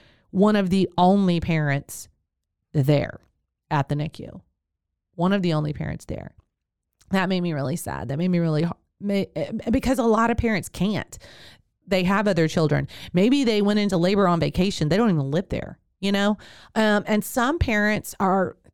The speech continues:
man, it's, it's scary. Like, if this is your first baby and they're in the nicu, yeah, you don't know what to do. I mean, you're relying on other people and you want the, the professionals to do it. But I was like, "No, I'm doing it.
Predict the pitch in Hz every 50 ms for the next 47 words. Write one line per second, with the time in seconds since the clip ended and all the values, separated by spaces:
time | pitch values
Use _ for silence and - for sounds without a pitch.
0 | _ _ 202 214 247 254 240 214 175 160 170 190 180 - - - - - - -
1 | - - - - - - 175 175 208 269 370 381 214 160 113 - - - - 202
2 | 226 - - - 330 320 - 320 320 - - 247 247 269 269 - - - - -
3 | 160 185 175 202 240 302 381 403 415 415 - _ _ _ _ _ _ _ _ _
4 | _ - 262 254 247 247 240 - - 202 214 220 214 196 170 175 190 262 - -
5 | 359 381 392 392 370 - - - - _ _ _ - 349 453 392 359 403 440 403
6 | 302 220 185 - - - - 143 156 190 220 226 226 233 240 262 294 311 240 208
7 | 190 190 214 285 330 311 247 214 202 202 185 185 175 - - 285 - 285 214 214
8 | 214 202 208 208 214 233 - - - 220 196 170 - - - - - - - -
9 | 214 185 - - 202 254 294 - 294 202 165 160 - - - 165 151 160 156 139
10 | 135 - - - - - - - - - 190 196 226 254 262 247 220 214 202 180
11 | 175 170 - - _ _ _ _ _ _ - 175 170 170 160 156 151 156 160 151
12 | 139 143 - 64 - - - -